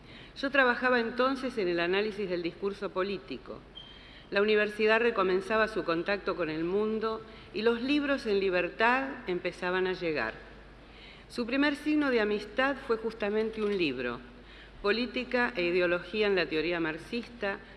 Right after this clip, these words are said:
capitalismo, fascismo, populismo, cuyo último capítulo,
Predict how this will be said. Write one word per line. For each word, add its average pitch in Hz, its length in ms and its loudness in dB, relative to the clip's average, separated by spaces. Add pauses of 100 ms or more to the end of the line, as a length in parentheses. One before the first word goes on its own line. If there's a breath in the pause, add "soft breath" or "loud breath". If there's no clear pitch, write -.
capitalismo, 180 840 -2
fascismo, 175 640 -4
populismo, 190 840 -8 (460 loud breath)
cuyo 226 240 2
último 269 420 -2
capítulo, 185 760 -4